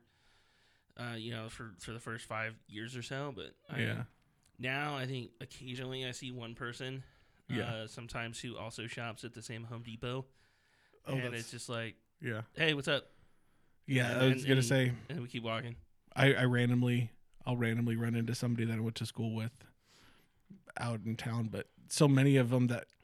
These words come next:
Speaker 2: like, were actually, I was actually close with moved away, so we only have Facebook to, um, stay in touch with. So, but they're not gonna come back for the high school reunion either, so it's like,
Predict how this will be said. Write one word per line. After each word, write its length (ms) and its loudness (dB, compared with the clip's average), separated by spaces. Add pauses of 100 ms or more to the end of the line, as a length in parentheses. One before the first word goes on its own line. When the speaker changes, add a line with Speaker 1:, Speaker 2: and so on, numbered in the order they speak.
(120)
Speaker 2:
like, 280 -4
were 280 -4
actually, 340 -2
I 80 -2
was 120 -2
actually 280 -4
close 320 -2
with 180 -2 (640)
moved 280 12
away, 300 0
so 140 -4
we 140 0
only 180 -2
have 300 -2
Facebook 520 -6
to, 320 -6 (880)
um, 460 -8
stay 240 -2
in 100 -6
touch 260 -6
with. 200 -4 (400)
So, 420 -4 (880)
but 160 -2
they're 120 0
not 180 -2
gonna 140 -6
come 180 -6
back 220 -6
for 100 -6
the 280 -8
high 140 -4
school 220 -8
reunion 680 -6
either, 300 -4
so 160 -8
it's 180 -8
like, 160 -10